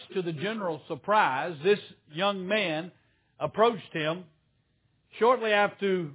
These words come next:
after being in the army and said to him that his present duty was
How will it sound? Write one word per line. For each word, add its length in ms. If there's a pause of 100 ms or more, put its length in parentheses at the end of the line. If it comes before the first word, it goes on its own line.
(140)
after 340
being 300
in 260
the 120
army 420 (800)
and 240
said 220
to 120
him 320
that 140
his 160 (120)
present 520
duty 440
was 480